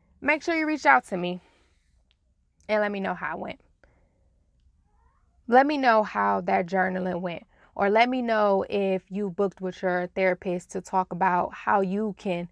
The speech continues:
change the relationship with your mother on your own. Or reach out to me and book your session so we can get started on the work. Because there is an individual side.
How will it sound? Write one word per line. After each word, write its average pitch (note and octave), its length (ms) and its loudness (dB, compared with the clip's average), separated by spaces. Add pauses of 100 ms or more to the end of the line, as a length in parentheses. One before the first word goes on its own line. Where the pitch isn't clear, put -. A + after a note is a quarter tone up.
(400)
change G3+ 280 0
the F#3+ 80 0
relationship F#3 460 0
with F3 180 -6
your F3+ 80 -4
mother F3 280 -6
on F3 80 -6
your F3 220 -10
own. F3+ 260 -8 (1160)
Or G3 160 6
reach C4 260 0
out A#3 220 6
to G3+ 100 -4
me F3 380 -4 (240)
and G3 160 -2
book G3 180 0
your F#3 140 2
session F#3 420 -4
so F#3 180 0
we G3 140 -2
can F#3+ 160 -8
get F3+ 160 -2
started F#3 320 0
on F3+ 160 -2
the F3 80 -4
work. F#3+ 380 -12 (800)
Because G3+ 260 2
there G#3+ 140 4
is A#3 240 2
an A3 180 -2
individual F#3+ 640 0
side. - 400 -2